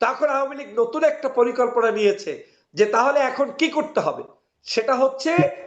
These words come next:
আওয়ামী লীগকে দীর্ঘমেয়াদী, বিএনপি কে যেভাবে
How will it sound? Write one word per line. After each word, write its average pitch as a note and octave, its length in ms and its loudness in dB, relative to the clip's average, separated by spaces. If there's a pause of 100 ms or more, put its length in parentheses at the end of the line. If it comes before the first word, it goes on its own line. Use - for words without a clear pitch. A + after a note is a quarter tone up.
(180)
আওয়ামী C4+ 400 0
লীগকে - 340 -2 (200)
দীর্ঘমেয়াদী, D#4 720 2 (560)
বিএনপি C#4+ 480 0
কে D4+ 80 4
যেভাবে C#4+ 300 4